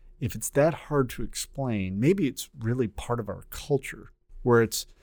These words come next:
we don't have the words in our vocabulary to explain what it is, but we couldn't live without it,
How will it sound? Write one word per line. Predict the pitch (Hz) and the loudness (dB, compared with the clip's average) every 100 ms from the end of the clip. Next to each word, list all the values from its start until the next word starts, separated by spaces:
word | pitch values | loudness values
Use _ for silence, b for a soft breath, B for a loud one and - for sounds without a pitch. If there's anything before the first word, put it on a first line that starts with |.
| _ - | _ 0
we | 131 | 6
don't | 156 | 8
have | 147 127 | 6 2
the | 101 | -4
words | 107 131 113 | 0 -2 -2
in | 107 | -6
our | 95 | -6
vocabulary | 92 - 127 123 101 95 90 | -10 -10 -8 -4 -4 -6 -10
to | 104 | -14
explain | - - 117 107 98 | -14 -8 -4 -2 -2
what | 92 - | -6 -8
it | 117 | -4
is, | 104 87 87 - _ - - _ _ - - - - - _ - | -4 -6 -12 -16 _ -20 -20 _ _ -20 -20 -20 -18 -18 _ 4
but | 117 | 4
we | 110 | 2
couldn't | - 143 104 | -4 -4 -4
live | 92 | -6
without | 92 98 - | -12 -14 -14
it, | - | -16